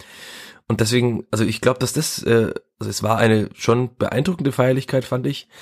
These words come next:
aber es hätte noch viel besser sein können, wenn man nicht diese Runde zuerst gemacht hätte, sondern vielleicht erst zur Nordtribüne gegangen wäre, hätte zwei, drei Minuten dort verbracht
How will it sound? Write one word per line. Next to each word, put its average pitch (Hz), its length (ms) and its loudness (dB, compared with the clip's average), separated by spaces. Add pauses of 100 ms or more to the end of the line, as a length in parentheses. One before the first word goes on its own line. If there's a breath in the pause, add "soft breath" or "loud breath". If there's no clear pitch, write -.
(320 loud breath)
aber 110 180 4
es 110 120 0
hätte 123 180 0
noch 117 100 2
viel 117 120 2
besser 120 200 2
sein 117 280 2
können, 120 400 2
wenn 110 120 0
man 110 120 4
nicht 113 300 -2 (200)
diese 110 220 2
Runde 117 500 0 (920)
zuerst 131 340 0
gemacht 110 260 0
hätte, 113 140 -2
sondern 117 160 0
vielleicht 117 160 -2
erst - 160 -2
zur 113 80 2
Nordtribüne 131 340 2
gegangen 123 200 2
wäre, 127 100 0
hätte 113 120 0
zwei, 117 220 0
drei 107 220 0
Minuten 113 340 -2
dort 117 260 -2 (500 loud breath)
verbracht 113 520 -2